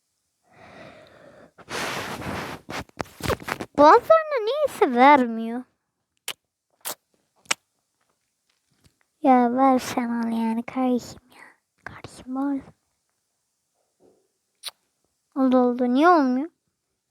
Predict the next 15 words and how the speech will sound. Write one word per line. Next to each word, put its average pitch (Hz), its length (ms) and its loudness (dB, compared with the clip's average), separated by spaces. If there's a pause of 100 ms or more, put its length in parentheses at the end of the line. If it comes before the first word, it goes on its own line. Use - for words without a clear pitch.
(840)
Niye? 285 720 6 (280)
Kim 269 240 -8
Min-jae 262 440 -2
çıktı. - 340 -18 (1900)
Arkadaşlar 320 440 6
bu 311 40 6
arada 330 180 6
aynen 294 320 4
Kim 277 440 -2
Min-jae 285 500 2
çıktı. - 380 -8 (2000)
Kalecimiz 262 680 2 (400)
Kösal 262 560 2
Villa 254 320 6 (320)
bir. 269 220 2